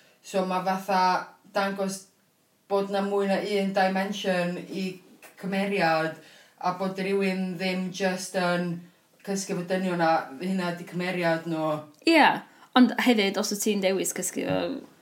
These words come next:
Speaker 2: dip-, fatha, few bobl, 'di hynna hefyd ddim yn profi llawer o ddim am cymeriad chdi. 'Di hynna ddim yn deud bo' chdi'n person da neu'n person drwg.
Speaker 1: Ie.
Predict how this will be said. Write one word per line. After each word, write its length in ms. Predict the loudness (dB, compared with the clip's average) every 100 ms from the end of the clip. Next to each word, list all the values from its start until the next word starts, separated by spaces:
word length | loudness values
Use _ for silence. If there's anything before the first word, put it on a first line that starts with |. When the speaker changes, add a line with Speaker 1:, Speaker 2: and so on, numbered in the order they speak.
| _ -8
Speaker 2:
dip-, 200 | -8 -8
fatha, 340 | -12 -4 -4
few 320 | -4 -4 -4 -6 -10 _
bobl, 440 | -4 -2 0 0 -2 -14 -20 _ _
'di 100 | -4
hynna 160 | -2 -2 -4 -10 -14 -16
hefyd 480 | 0 0 2 -2 -4
ddim 380 | -2 -2 -2 -6
yn 380 | -2 -2 -2 -2 -6 -10 -18 _ _ _
profi 260 | -10 -8 -6
llawer 240 | -6 -6
o 60 | -6
ddim 240 | -6 -6
am 140 | -6 -6
cymeriad 360 | -6 -6 -6
chdi. 160 | -8 -6
'Di 140 | -2
hynna 160 | 0 0
ddim 180 | 0 0
yn 80 |
deud 200 | 2 2
bo' 100 | 0
chdi'n 160 | -4 -4
person 280 | -4 -6 -4
da 180 | -2 -2
neu'n 200 | -4 -4
person 320 | -6 -6 -8
drwg. 460 | -2 -2 -2 -4 -4
Speaker 1:
Ie. 220 | 0 0